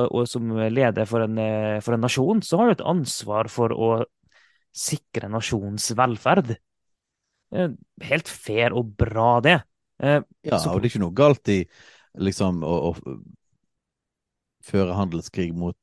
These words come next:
Speaker 2: eh, mot Kina hvis man opplever at det har vært feil, for-, vært u-, urettferdige handelsavtaler og en naiv måte å gjøre ting på og sånne ting. Så det er ikke noe galt i seg selv.
Speaker 1: Nei, det er det ikke.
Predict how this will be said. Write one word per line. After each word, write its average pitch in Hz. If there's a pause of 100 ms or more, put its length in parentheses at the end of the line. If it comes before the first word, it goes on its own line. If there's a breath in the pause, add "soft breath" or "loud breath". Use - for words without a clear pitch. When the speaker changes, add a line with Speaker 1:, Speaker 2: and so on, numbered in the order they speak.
Speaker 2:
eh, 85
mot 85
Kina 80
hvis 80
man 85
opplever 76
at -
det 78
har 76
vært -
feil, 82
for-, - (1080)
vært 80
u-, 92
urettferdige 85 (220)
handelsavtaler 78
og 80
en 78 (140)
naiv 82
måte 87
å 82
gjøre 82
ting 82
på 80
og 80
sånne -
ting. 82
Så 82
det 131
er 123
ikke 143
noe 175
galt 87
i -
seg -
selv. - (360)
Speaker 1:
Nei, 113 (720)
det 165
er 196
det 127
ikke. -